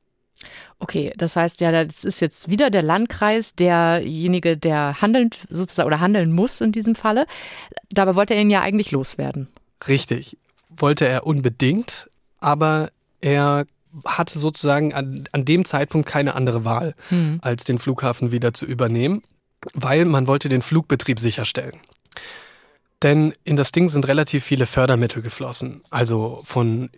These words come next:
Speaker 2: E-U-Ebene, ne, die dann vom Land weiterverteilt werden an den Flughafen zum Beispiel.
Speaker 1: Ja.
Speaker 2: Und diese Fördermittel sind ja zweckgebunden. Ne, du gibst Fördermittel, weil du sagst, okay, da ist ein Flughafen,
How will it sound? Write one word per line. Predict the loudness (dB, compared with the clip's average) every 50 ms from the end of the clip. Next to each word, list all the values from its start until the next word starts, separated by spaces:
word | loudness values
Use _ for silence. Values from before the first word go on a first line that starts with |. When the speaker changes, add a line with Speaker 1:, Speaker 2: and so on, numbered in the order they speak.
| -20 _
Speaker 2:
E-U-Ebene, | -8 -8 -6 -2 -2 -2 -2 0 -2 -2 0 0 2 2 2 2 2
ne, | 2 2 0 0 0
die | 0 -2 -2
dann | 0 0 -2
vom | -2 -2 -2 0 0
Land | 2 2 2 0 -2 -2 -2
weiterverteilt | -2 -2 -2 -4 -6 -6 -6 -4 -2 -2 -2 -2 -4 -4
werden | -4 -2 -2 0 0 0 0 0 -2
an | -2 -2 -2 -2
den | -2 -2
Flughafen | -4 -2 -4 -4 -2 -2 -2 -2 -2 -2 -4 -6
zum | -4 -2 -2 0
Beispiel. | 0 0 0 -2 -4 -4 -4 -6 -6 -6 -6 -4
Speaker 1:
Ja. | -2 0 0 -2 -4 -4 -2
Speaker 2:
Und | -2 2 2
diese | 4 2 2
Fördermittel | 2 2 4 4 4 2 2 0 0
sind | 0 2 0 0
ja | 0 -2 -4
zweckgebunden. | -2 -2 -2 -2 -2 -2 0 0 0 0 0 -2 -6 -12 -14 -14 _ _ _ _ _ _ _ -12
Ne, | -6 -4 -2 -2 -2
du | -2 -4 -6 -8 -8
gibst | -8 -8 -8 -6 -4 0
Fördermittel, | 0 2 2 4 2 0 0 0 0 2 2 0 -2 -4 -6
weil | -6 -4 -2 -2
du | -2 -2
sagst, | -2 -2 -2 -2 -4 -8
okay, | -4 -2 0 2
da | 2
ist | 0 0 -2
ein | -4 -4
Flughafen, | -4 -4 -6 -4 -2 0 0 0 0 0 0 0 0 0 -2 -4